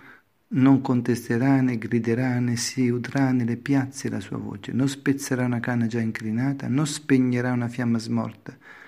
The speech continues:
finché non abbia fatto trionfare la giustizia. Nel suo nome spereranno le nazioni. È bellissimo, cari amici.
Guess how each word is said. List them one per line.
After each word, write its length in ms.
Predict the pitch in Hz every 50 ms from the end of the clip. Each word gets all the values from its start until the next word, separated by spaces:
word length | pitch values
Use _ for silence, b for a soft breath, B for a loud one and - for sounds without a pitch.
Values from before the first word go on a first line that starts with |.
| B B B B B _
finché 280 | - - 113 110 - 127
non 160 | 123 120 120
abbia 200 | 120 113 113 110
fatto 380 | 98 - - 131 127 - - 123
trionfare 680 | 123 - - 131 120 117 113 113 - - 147 139 123
la 120 | 117 113 113
giustizia. 720 | 107 107 113 113 - - - 123 120 - - - - -
Nel 180 | 117 117 139 139
suo 300 | 135 135 - - 131 117
nome 340 | 113 123 143 147 147 147 139
spereranno 800 | 139 - - - 113 107 113 107 104 107 110 113 113 117 113
le 140 | 107 110 107
nazioni. 760 | 104 104 107 107 - - - - 120 117 113 113 117 113 - B B B B B B B B
È 100 | - 135
bellissimo, 640 | 117 131 120 117 113 113 110 - - - 120 113
cari 240 | 107 - 120 113 113
amici. 440 | 113 113 113 110 110 - - 120